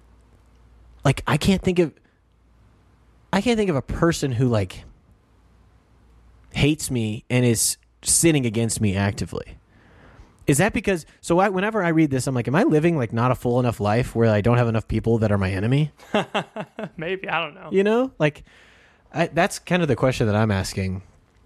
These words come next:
Speaker 1: is I wanna love my enemies, but I really just need to, like, love the people around me when things don't go my way. It's like, that's a good start, I think. And probably I don't have any enemies yet because God wants me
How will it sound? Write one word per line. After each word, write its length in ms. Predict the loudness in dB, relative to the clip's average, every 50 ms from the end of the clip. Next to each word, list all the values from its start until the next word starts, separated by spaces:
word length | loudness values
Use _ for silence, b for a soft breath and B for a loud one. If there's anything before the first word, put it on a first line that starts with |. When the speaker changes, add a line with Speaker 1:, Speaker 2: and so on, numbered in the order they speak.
| -12 -4 -2
Speaker 1:
is 120 | 0 2 2
I 40 | 2
wanna 220 | 0 0 0 0
love 140 | 0 0 -2
my 120 | -2 -4 -4
enemies, 340 | -4 -4 -4 -4 -4 -2
but 140 | 0 0 2
I 60 | 2
really 260 | 4 4 4 4 4 2
just 200 | 0 -2 -4 -4
need 100 | -6 -2
to, 100 | -2 -2
like, 360 | -2 -2 -4 -6 -10 -16 -20 b b b b b b b b b b b b b b b _ _ _ _ _ _ _ _ _ -20 -20 -20 -20 -20 _ _ -20 -20 -20 -20 -20 -20 -20 -20 -18 -18 -18 -18 -14 _ -2
love 220 | 0 0 0 0
the 80 | 0 0
people 240 | -2 0 0 0 -2
around 300 | 0 0 0 0 2 2
me 220 | 0 0 0 -2 -4 -6 B B B B _ _ _ _ _ _ _ -20 -14 -4 0
when 160 | 2 2 2
things 260 | 2 2 2 2 4 4
don't 160 | 2 0 0
go 100 | 0 -2
my 160 | -2 -2 -2
way. 380 | -2 -2 0 0 -2 -2 -4 -6 -8 -10 -8 -6
It's 120 | -2 -2
like, 100 | 0 0
that's 160 | 0 -2 -2 -2
a 40 |
good 180 | -4 -4 -4 -4
start, 420 | -4 -2 0 0 0 0 -2 -6 -6 -4
I 120 | -4 -2
think. 380 | 0 -2 -2 -4 -4 -10 -18 -16 -6 -2
And 120 | 0 2
probably 260 | 2 2 0 0 -2 -4
I 20 |
don't 100 | -4 -4
have 120 | -4 -4 -4
any 160 | -6 -6 -4
enemies 340 | -2 -2 0 0 -2 0 0
yet 140 | -2 -2 -2
because 260 | -4 -2 -2 -2 0
God 220 | 2 0 2 2
wants 180 | 0 -2 -2 -2
me 100 | -4 -4